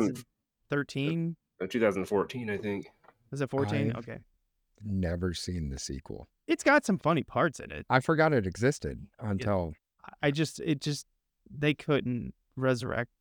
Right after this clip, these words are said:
Speaker 1: the chemistry and the lightning that they had in this one. But that's my, uh,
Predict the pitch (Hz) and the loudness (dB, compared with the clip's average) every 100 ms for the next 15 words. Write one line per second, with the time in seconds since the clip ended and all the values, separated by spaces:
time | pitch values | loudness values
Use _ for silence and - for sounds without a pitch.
0 | _ - 120 117 113 _ _ _ _ - | _ -6 -2 -2 -4 _ _ _ _ -8
1 | 147 131 120 131 127 123 120 113 113 87 | -2 0 0 -2 0 -2 -4 -4 -4 -4
2 | 120 117 120 117 117 117 117 110 123 - | -4 -4 -4 -2 -2 -4 -8 -8 -10 -12
3 | _ _ _ - 139 107 143 160 - 170 | _ _ _ 0 0 2 2 2 2 2
4 | 156 147 135 127 | 2 2 4 2